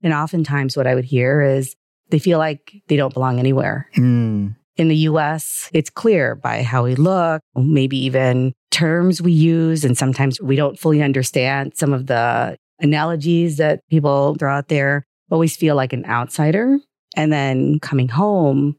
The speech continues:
Speaker 1: we feel like an outsider, even though it's like, "Oh, others look like me, but still, I don't get it." So a lot of the Asian Americans were kind of navigating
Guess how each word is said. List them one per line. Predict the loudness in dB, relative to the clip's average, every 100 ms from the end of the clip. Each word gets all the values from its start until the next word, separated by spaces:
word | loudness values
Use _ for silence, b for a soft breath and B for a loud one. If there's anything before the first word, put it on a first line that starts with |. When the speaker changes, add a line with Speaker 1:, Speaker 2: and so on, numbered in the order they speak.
| _
Speaker 1:
we | -4
feel | 0 0 0
like | -2
an | -4
outsider, | -4 -2 -4 -4 -4 -6 -12 _ _ -2
even | 2 2
though | 2 0
it's | -2
like, | -4 -2
"Oh, | 0 2 0
others | -2 -6 -4 -4 -2 -2
look | -2
like | -4 -6 -2
me, | 0 0
but | 0 0 0 -2
still, | -2 -2 -2 -4 -8
I | -2
don't | -2 0
get | 0 0
it." | -2 -6
So | -6 -2 0 -2 -6 _ -4
a |
lot | 0 0 -2
of | -4
the | -2 0 0 -4 -10 _
Asian | 0 2 2
Americans | 2 0 0 0 0 -2 -4 -8 -12 _
were | -2 0 0
kind | 0 -2 2
of | 2
navigating | 2 0 -2 -2 0 0 0 0 -2